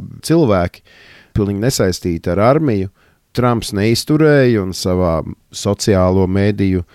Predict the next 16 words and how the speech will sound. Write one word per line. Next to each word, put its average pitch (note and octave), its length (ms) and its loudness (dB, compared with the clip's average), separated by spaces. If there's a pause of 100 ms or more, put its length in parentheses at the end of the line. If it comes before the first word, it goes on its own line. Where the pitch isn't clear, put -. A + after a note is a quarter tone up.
(340)
kontā A#2+ 420 2 (100)
uzrakstīja, G#2 640 -2
ka - 80 -8
Putins G#2+ 420 -4
ir D#2+ 160 -8
palicis F2+ 460 -6
galīgi F2+ 340 -4
traks. C#3+ 540 0 (880)
Protams, F3+ 640 0
kas C3+ 160 -6
interesanti C3+ 640 -4
un A#2+ 220 -2
jānorāda, A2+ 720 -2 (220)
viņš G#2+ 600 -8 (140)
šajā D#3+ 320 2
pašā G#2+ 340 -4